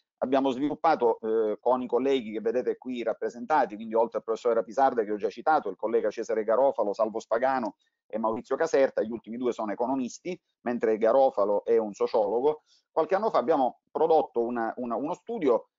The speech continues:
come vedete il titolo inglese era proprio Accidental Politicians, eh, proprio Politici per caso, che è il titolo ora, adesso del nostro sito e del nostro progetto attuale,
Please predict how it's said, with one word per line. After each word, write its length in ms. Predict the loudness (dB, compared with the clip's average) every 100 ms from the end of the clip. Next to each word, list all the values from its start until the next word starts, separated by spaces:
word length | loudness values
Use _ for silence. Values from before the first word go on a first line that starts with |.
| _
come 180 | -4 2
vedete 240 | 2 2
il 120 | -2
titolo 260 | -4 -2 0
inglese 540 | 0 0 0 0 0
era 160 | 0 0
proprio 380 | -2 -4 -2 -4
Accidental 500 | -4 -6 -6 -2 0
Politicians, 880 | 0 -4 -6 -8 -4 -6 -6 -6 -6 -6 _ _
eh, 340 | -2 0 2 2
proprio 260 | 2 0
Politici 440 | 2 0 0 -4 0
per 160 | 0
caso, 340 | 4 2 2 -2
che 80 | -6
è 40 |
il 60 | -8
titolo 340 | -6 -2 2
ora, 240 | 2 0 -2
adesso 360 | -4 -4 -2 -4
del 100 | -4
nostro 280 | -6 -6
sito 360 | -8 -8 -4 -4
e 40 |
del 140 | -4 -4
nostro 320 | -6 -6 -8
progetto 560 | -4 -4 0 0 0 -4
attuale, 500 | 0 2 2 0